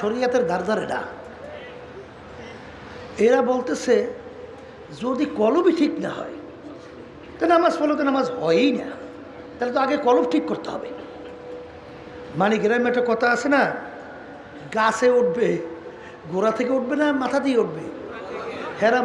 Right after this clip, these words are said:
মাথা দিয়ে গাছে উঠবে, কথা ঠিক না?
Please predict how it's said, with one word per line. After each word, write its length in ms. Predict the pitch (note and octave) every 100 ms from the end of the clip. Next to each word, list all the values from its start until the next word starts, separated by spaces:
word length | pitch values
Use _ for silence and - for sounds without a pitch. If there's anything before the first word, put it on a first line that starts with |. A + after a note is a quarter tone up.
| B3
মাথা 220 | B3 A3+ A3
দিয়ে 160 | A3+ G3+
গাছে 200 | F#3 - C#3+
উঠবে, 240 | - - - - - - - - - - - - - -
কথা 160 | E3 F3+
ঠিক 100 | G3
না? 80 | A3+